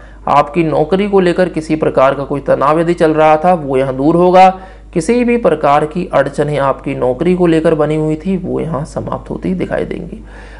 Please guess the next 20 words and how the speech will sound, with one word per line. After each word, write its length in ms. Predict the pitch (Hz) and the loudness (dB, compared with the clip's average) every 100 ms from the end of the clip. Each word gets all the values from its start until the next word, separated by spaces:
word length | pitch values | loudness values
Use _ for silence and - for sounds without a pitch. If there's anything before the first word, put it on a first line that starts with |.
| - | -2
आप 200 | 143 190 | 2 4
पिछले 260 | 196 196 214 | 2 0 0
कुछ 200 | 220 202 | 0 -6
समय 280 | 196 165 165 | -2 0 2
से 140 | 160 | 2
यदि 160 | 143 - | 0 2
नौकरी 320 | 143 143 170 | 2 2 0
ढूंढ 240 | 165 160 156 | 0 2 4
रहे 140 | 156 | 4
थे 80 | 180 | 2
और 140 | 196 | 2
आपको 280 | 147 - 156 | 2 2 -4
नौकरी 340 | 139 131 143 | -2 -2 -2
नहीं 200 | 135 139 | -2 0
मिल 160 | 160 160 | 2 2
रही 160 | 156 160 | 4 2
थी, 160 | 180 | 0
तो 160 | 180 151 | 0 -2
ये 200 | 139 143 | 0 0
समय 380 | 143 139 160 | 0 2 0